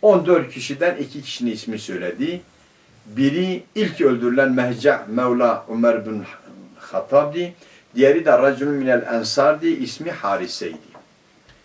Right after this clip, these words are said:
Peki müşriklerden kaç kişi öldürüldü? Ve kutile minel müşrikine seb'une.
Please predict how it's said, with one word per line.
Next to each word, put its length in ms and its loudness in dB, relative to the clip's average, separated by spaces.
Peki 260 4
müşriklerden 880 2
kaç 280 4
kişi 240 -2
öldürüldü? 760 -2
Ve 60 6
kutile 480 2
minel 260 0
müşrikine 680 -4
seb'une. 720 -2